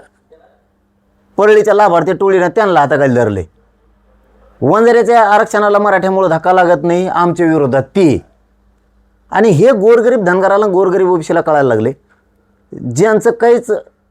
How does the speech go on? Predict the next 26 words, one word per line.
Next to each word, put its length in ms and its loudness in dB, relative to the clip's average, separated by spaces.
धक्का 300 -2
लागत 300 2
नाही 240 0
ते 240 -2
मराठ्यांच्या 500 -2
विरोधात 320 0
लढतात, 260 0
याचा 320 0
अर्थ 220 -2
यांना 520 2
ह्या 500 0
परळीच्या 360 0
लाभार्थी 380 0
टोळीला 420 0
धनगराचा 580 -2
वापर 260 0
करून 240 -2
मराठ्या 260 0
संघ 180 -4
भांडणं 300 0
करायचे. 320 -4
गोरगरीब 420 4
ओबीसीच्या 420 0
तेच 200 2
ध्यानात 280 0
आले. 140 -2